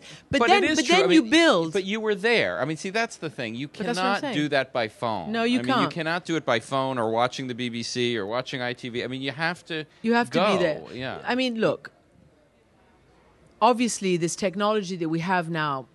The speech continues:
Speaker 1: makes it so much easier not to be there. You can Skype. You can Twitter, you can Facebook, you can social network, you can do all of these things, and all of them are really important because they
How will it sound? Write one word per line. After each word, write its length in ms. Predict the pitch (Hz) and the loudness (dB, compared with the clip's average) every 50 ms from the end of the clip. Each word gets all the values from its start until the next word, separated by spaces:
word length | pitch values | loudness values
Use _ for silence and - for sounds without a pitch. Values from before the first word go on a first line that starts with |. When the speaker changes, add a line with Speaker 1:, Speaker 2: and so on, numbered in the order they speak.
| _ | _
Speaker 1:
makes 320 | - 170 185 185 175 - - | -6 -2 -2 -2 -2 -2 -6
it 80 | 156 | -6
so 240 | 143 - - 214 208 | -6 -4 -4 -2 -2
much 240 | 208 190 175 160 - | -2 -2 -4 -4 -4
easier 300 | 190 190 180 156 170 156 | -4 -4 -2 -2 -2 -2
not 320 | 160 165 180 180 - 143 | -2 -2 -4 -4 -6 -6
to 80 | - 170 | -8 -8
be 220 | 143 147 147 147 | -6 -4 -4 -4
there. 240 | 131 131 117 110 107 - _ - - - - - - - _ - | -4 -6 -8 -10 -12 -18 _ -20 -20 -20 -20 -20 -20 -18 _ -4
You 140 | 196 226 | -4 -2
can 320 | - - 240 220 220 214 202 - _ _ _ _ _ _ _ _ _ _ _ _ _ _ | -2 0 -2 -2 -2 -4 -8 -12 _ _ _ _ _ _ _ _ _ _ _ _ _ _
Skype. 500 | - - - - - 175 160 143 123 104 - _ - - _ _ _ _ _ | -8 -6 -4 -2 0 2 2 0 0 -4 -12 _ -20 -20 _ _ _ _ _
You 200 | - 202 214 220 | -6 -4 -4 -2
can 180 | - 240 226 208 | -2 -2 -4 -4
Twitter, 440 | - - - 165 156 - - 143 143 | -4 -4 -2 -2 -2 -2 -4 -6 -6
you 200 | 147 180 196 220 | -4 -2 -2 -2
can 180 | 214 247 226 208 | 0 -2 -2 -2
Facebook, 580 | - - 190 165 160 156 - - 165 156 147 170 | -2 -2 -2 0 0 -2 -6 -8 -8 -8 -6 -6
you 100 | 214 214 | -6 -6
can 200 | - 233 214 196 | -4 -6 -6 -6
social 380 | - 233 214 208 202 - 196 | -4 -2 -2 -2 -2 -4 -6
network, 500 | 175 170 156 147 165 156 151 147 143 - | -4 -4 -4 -4 -4 -4 -6 -6 -6 -10
you 80 | 208 185 | -10 -6
can 120 | 226 214 | -6 -4
do 120 | 190 208 208 | -4 -4 -4
all 320 | - - 226 240 247 254 | 0 2 4 4 6 4
of 120 | 240 196 | 2 0
these 200 | 185 202 196 - | -2 -6 -6 -6
things, 260 | - 202 170 160 143 165 | -4 -4 -4 -4 -4 -4
and 100 | 165 160 - _ | -6 -6 -6 _
all 240 | - 233 254 294 294 | 2 2 4 4 2
of 140 | 285 233 196 | 0 0 -2
them 240 | 185 175 165 165 156 - | -2 -4 -4 -4 -6 -6
are 120 | 165 160 | -6 -6
really 360 | 160 165 185 196 196 185 185 | -4 -2 -2 -2 -2 -2 -4
important 560 | 180 170 - - - 185 185 180 160 131 113 - - - - - - _ - | -4 -6 -6 -4 -4 -2 -2 -4 -6 -10 -12 -14 -18 -20 -20 -20 -18 _ -8
because 280 | 190 170 202 196 170 151 | -6 -4 -4 -4 -2 -2
they 140 | 190 190 | -4 -4